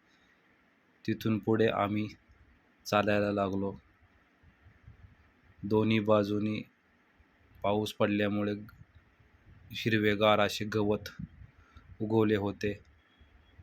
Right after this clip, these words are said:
त्याचप्रमाणे झाडांची संख्या ही सुद्धा खूप मोठ्या प्रमाणात गडावरती पाहायला मिळत होती. आणि स-, चालत असताना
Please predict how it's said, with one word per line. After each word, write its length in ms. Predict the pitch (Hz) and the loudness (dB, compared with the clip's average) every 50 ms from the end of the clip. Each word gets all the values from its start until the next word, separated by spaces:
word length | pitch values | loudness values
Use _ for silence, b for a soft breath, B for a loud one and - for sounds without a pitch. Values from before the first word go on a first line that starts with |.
| - - - - - - - - - - - - - | -20 -20 -20 -20 -20 -20 -20 -20 -20 -20 -16 -6 -2
त्याचप्रमाणे 720 | 110 107 104 104 - - 110 107 104 110 107 107 107 110 - - _ _ _ - - | 0 0 0 -2 -4 -6 -4 -2 -2 -2 -2 -2 -2 -4 -6 -10 _ _ _ -8 -2
झाडांची 480 | - 107 104 101 104 101 98 - 117 | 0 0 2 2 0 -2 -2 -4 -6
संख्या 420 | 104 - 113 107 104 101 - 107 104 | -4 -4 -2 -2 -2 -2 -4 -4 -4
ही 240 | 98 101 104 107 113 - - - - - - | -4 -6 -6 -8 -8 -10 -14 -20 -16 -12 -10
सुद्धा 360 | - - 101 98 98 107 104 98 - _ _ - | -10 -10 -10 -8 -6 -6 -8 -8 -10 _ _ -8
खूप 240 | - 117 117 117 113 | -6 -6 -6 -6 -4
मोठ्या 280 | 110 110 101 - 110 | -6 -4 -2 -4 -4
प्रमाणात 580 | 95 - 107 104 101 101 101 101 101 101 - - - _ b b b b b b b _ - 110 | -4 -2 -2 -2 0 0 -2 -2 -4 -6 -10 -16 -20 _ b b b b b b b _ -4 0
गडावरती 440 | 107 110 107 107 107 104 104 - - | 2 2 4 2 0 0 -2 -4 -6
पाहायला 380 | 101 - - 107 104 104 104 104 | -4 0 2 2 2 2 0 0
मिळत 260 | 101 104 104 104 101 101 - | -2 -2 -2 -2 -2 -4 -6
होती. 360 | 104 95 - - 101 104 107 _ _ _ _ b b b b b _ _ _ _ _ _ _ _ _ _ _ _ _ _ _ - | -12 -10 -8 -10 -10 -10 -12 _ _ _ _ b b b b b _ _ _ _ _ _ _ _ _ _ _ _ _ _ _ -8
आणि 320 | 101 101 104 107 113 110 - - _ _ _ _ _ _ _ _ _ _ _ _ _ _ _ _ _ _ _ - | -6 -4 -4 -4 -4 -6 -8 -10 _ _ _ _ _ _ _ _ _ _ _ _ _ _ _ _ _ _ _ -14
स-, 580 | - - - - - - - - - - - - | -12 -10 -10 -10 -12 -12 -14 -14 -12 -10 -6 -2
चालत 340 | 110 104 110 110 110 - 110 | 0 0 0 0 0 0 0
असताना 520 | 107 101 - - - 107 104 101 107 113 | -2 -2 -2 -4 -2 -2 0 0 -2 -4